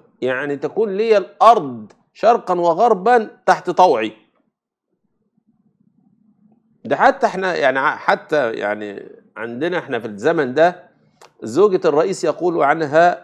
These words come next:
ال-، ال-، ايه الأولى؟ السيدة الأولى. السيدة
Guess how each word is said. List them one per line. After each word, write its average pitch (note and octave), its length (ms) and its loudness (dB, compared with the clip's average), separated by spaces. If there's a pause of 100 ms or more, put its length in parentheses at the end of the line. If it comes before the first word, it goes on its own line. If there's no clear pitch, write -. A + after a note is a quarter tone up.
(160)
ال-، A#2 400 -6 (640)
ال-، - 100 -16
ايه D3+ 160 -4
الأولى؟ F3+ 420 -4 (280)
السيدة E3 440 0
الأولى. C3+ 400 0 (1600)
السيدة D#3+ 840 0